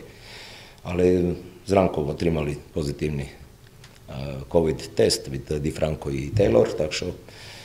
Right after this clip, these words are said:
змушені були міняти, е, зовсім і, і систему, і, але по ігрі, кажу, у чотири чотири два схемі трошки, е, було багато простору між лініями після тих довгих передач на Довбіка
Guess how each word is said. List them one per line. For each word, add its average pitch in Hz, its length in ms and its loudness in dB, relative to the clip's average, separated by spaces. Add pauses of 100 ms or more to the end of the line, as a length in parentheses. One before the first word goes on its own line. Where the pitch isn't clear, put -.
(840)
змушені 78 440 -2
були 76 240 2
міняти, 85 440 -2 (380)
е, 80 280 -4 (280)
зовсім 78 480 -4
і, 69 200 -4 (300)
і 87 60 -8
систему, 104 640 4
і, 73 240 -2 (500)
але 82 160 -2
по 85 180 0
ігрі, 95 280 4
кажу, 95 380 2 (800)
у 104 100 2
чотири - 280 4
чотири 101 240 4
два 107 160 12
схемі 107 340 6
трошки, 92 440 4 (480)
е, 82 400 2 (500)
було 95 400 2 (520)
багато 87 400 0
простору 90 380 2
між 80 160 0
лініями 95 340 2
після 85 240 -6
тих - 220 -6
довгих 87 260 2
передач 87 400 4
на 82 160 -2
Довбіка 87 460 2